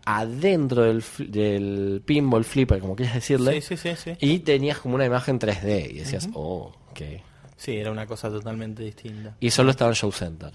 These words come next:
Speaker 1: no lo volví a ver en ningún otro lugar.
Speaker 2: Bueno, ahora algo que me hiciste acordar, que probablemente hayas visto, no sé si estaba en el Show Center, no, no me acuerdo,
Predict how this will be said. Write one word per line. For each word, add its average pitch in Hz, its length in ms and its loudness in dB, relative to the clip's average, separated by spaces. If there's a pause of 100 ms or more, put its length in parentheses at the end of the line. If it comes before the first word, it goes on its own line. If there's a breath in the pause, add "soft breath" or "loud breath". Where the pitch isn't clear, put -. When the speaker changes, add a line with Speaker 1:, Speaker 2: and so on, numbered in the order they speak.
(100)
Speaker 1:
no 98 160 -4
lo 98 120 4
volví 95 200 2
a 95 80 2
ver 95 120 0
en 92 60 -6
ningún 92 240 -6
otro 90 220 -2
lugar. 85 300 -6 (260)
Speaker 2:
Bueno, 233 160 -12
ahora 240 400 -2
algo 214 280 -6
que 156 260 -8
me 139 100 -8
hiciste 151 320 -12
acordar, 139 460 -2 (120)
que 113 120 -8
probablemente 120 580 -2
hayas 113 340 -6
visto, 117 540 -8
no 123 100 -8
sé 131 140 -6
si 117 60 -12
estaba 120 200 -4
en 117 80 -6
el 110 60 -10
Show 117 140 -10
Center, 131 280 -8
no, 117 300 -6
no 120 160 -6
me 123 80 -6
acuerdo, 147 400 -6